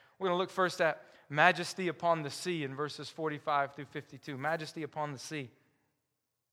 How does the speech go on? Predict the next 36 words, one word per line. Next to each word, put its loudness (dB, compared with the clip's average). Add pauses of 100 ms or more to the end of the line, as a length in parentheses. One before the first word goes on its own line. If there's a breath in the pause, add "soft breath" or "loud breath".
(500 loud breath)
Now, 4 (200 loud breath)
in 0
the 2
midst 2
of, 6 (380 loud breath)
uh, 0
of 2
this -4 (180)
wildly 8
political 0
scene -2
with -4
the -8
people 2 (180 loud breath)
wanting 4
to -8
crown 6
Jesus 0
as 2
king, 0
verse 0
forty-five 6
says 2
he -4 (320 loud breath)
immediately 2 (760)
made 2
his -2 (260 soft breath)
disciples 4
get 0
into -4
the -4
boat 4
and -6
go 4
before 0
him -6